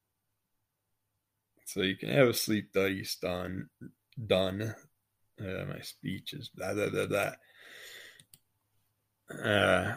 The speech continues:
other ways you can get back on track with healthy sleep schedule is limiting daytime naps, avoiding or avoiding them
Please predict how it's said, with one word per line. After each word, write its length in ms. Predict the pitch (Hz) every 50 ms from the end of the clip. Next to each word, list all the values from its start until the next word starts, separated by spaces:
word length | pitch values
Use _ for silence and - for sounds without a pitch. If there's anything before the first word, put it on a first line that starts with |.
| -
other 200 | - 120 123 123
ways 300 | 123 120 120 120 113 104
you 100 | 113 113
can 180 | 107 - 113 110
get 220 | 107 107 104 -
back 340 | - 110 107 107 107 107 -
on 200 | 110 101 104 104
track 420 | 104 - 101 98 101 104 101 - -
with 260 | 107 104 104 - - -
healthy 360 | - 107 101 98 - 104 98
sleep 500 | - - - - - 107 104 107 107 107 - _ - _ _ _ _ _ _ _ _ _ _ _ _ _ _ _ _ _ _ _ _ _ _ _ _ _ _ _ _ _ _ _ _
schedule 880 | - - - - 202 180 151 143 143 143 147 139 135 135 127 127 131 139 - - - -
is 440 | - 113 110 107 104 101 104 113 139
limiting 460 | 156 156 156 151 143 139 135 135 131
daytime 580 | 123 127 120 120 120 - - 127 117 120 117 117
naps, 800 | 113 110 113 110 110 110 113 - - - - - - - - - - -
avoiding 500 | 110 98 104 107 104 104 101 104 107 -
or 240 | 107 104 104 101 101
avoiding 520 | 95 101 104 101 101 101 98 95 98 98
them 380 | 98 98 95 98 104 110 113